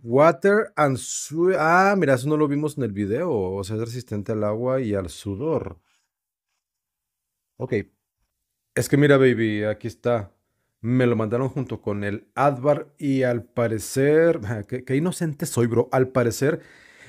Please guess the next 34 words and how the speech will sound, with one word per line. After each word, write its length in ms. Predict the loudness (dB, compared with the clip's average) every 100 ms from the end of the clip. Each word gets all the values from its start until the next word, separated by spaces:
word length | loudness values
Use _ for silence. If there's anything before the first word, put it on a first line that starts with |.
| -14 -2
esta 320 | 0 0 2
colaboración 720 | 4 4 2 0 -2 -2 -2 -6
entre 840 | -6 -6 -6 -6 -4 -4 -8 -8
I 180 | -4 -2
F 240 | -2 0
I 360 | 2 2 0 -4
y 200 | -6 -6
Mese, 460 | -4 -4 -2 -2 -4
pues 260 | -8 -8 -6
no, 140 | -6
yo, 140 | -6
yo 140 | -6 -6
pensé 220 | -8 -6
que 80 | -2
era 160 | -2
pura 200 | 0 -2
casualidad, 420 | -2 -4 -2 -2 0
pero 180 | 0
no. 380 | 2 0 -2 _ -14
Al 140 | -12 -8
parecer 340 | -8 -6 -6
sí 140 | -6
se 160 | -8 -8
juntaron, 600 | -6 -6 -2 -2 -2 -6 -12 _ _ _ _ _ _
pues, 180 | -4 -4
para 260 | 0 0
darle 320 | 2 0 -2 -2
promoción 680 | -2 -4 -4 -4 -4 -4 -8
a 120 | -10
un 480 | -8 -6 -4 -4 -6
producto 680 | -4 -4 -4 -6 -6 -6
como 320 | -4 -4 -2 -4
el 120 | -2
GoPod 540 | -2 2 4 4 0